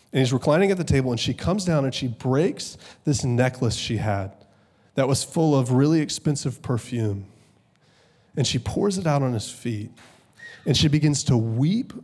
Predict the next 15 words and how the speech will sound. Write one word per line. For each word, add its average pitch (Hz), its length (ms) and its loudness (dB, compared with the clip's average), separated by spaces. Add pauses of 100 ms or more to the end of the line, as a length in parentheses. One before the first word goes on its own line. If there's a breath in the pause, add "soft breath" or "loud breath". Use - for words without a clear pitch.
Think 254 180 0
about 240 120 0
how, 160 120 0 (380)
how 143 140 -2
weird 117 420 2
this - 160 -8
is. - 300 0
<laughs> - 60 -12 (500 loud breath)
She - 120 -2
begins 156 320 2
to 156 120 2
weep 131 640 0
on 175 180 0
his 156 220 0
feet 117 500 -4